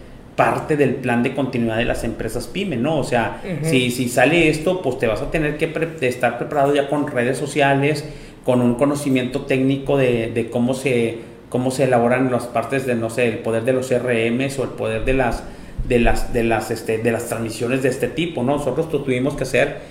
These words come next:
Speaker 1: y yo lo tengo que aclarar, le dije, "Roger, nosotros tampoco teníamos un plan de continuidad. Lo que teníamos",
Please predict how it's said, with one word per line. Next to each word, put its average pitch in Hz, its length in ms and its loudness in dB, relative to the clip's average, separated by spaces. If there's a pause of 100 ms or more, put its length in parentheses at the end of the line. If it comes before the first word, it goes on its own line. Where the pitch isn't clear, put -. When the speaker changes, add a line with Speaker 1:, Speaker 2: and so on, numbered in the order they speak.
(220)
Speaker 1:
y 123 120 -4
yo 120 120 6
lo 131 120 4
tengo 139 280 2
que 131 300 4
aclarar, 117 380 0
le 127 180 0
dije, 117 400 0
"Roger, 113 240 0
nosotros 123 340 -6
tampoco 139 340 -4
teníamos 127 440 -2
un 123 80 -2
plan 120 180 0
de 117 100 -2
continuidad. 117 680 -2 (360)
Lo 127 240 4
que 120 80 2
teníamos", 135 720 2